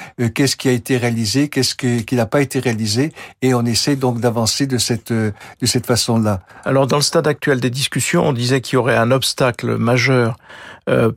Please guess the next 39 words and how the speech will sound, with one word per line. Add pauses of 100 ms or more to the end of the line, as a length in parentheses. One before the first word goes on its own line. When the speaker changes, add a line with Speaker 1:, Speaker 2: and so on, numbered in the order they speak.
Speaker 2:
pour
former
cette
coalition,
c'est
l'obstacle
fiscal. (120)
Speaker 1:
Oui. (200)
Speaker 2:
Parce
que
face
à
ce
qui
s'est
passé,
la
pandémie,
euh,
et
la
situation,
euh,
du
coup,
qui
en,
qui
en
est
résultée,
notamment, (100)
pas
seulement
en
Allemagne,
mais
évidemment
partout,